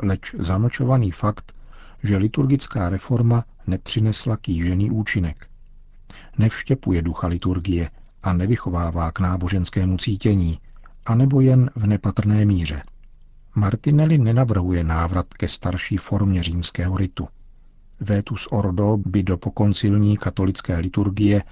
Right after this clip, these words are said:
sám o sobě nepřinesl rituální působivost, centralitu oběti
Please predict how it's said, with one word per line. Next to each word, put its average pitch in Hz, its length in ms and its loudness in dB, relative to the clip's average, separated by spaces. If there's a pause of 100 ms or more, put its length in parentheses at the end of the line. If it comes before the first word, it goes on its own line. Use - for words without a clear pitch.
(340)
sám 127 400 2
o 104 80 -2
sobě 104 360 2
nepřinesl 95 720 0
rituální 90 600 -2
působivost, 90 880 -4 (180)
centralitu 90 680 -2
oběti 92 540 -2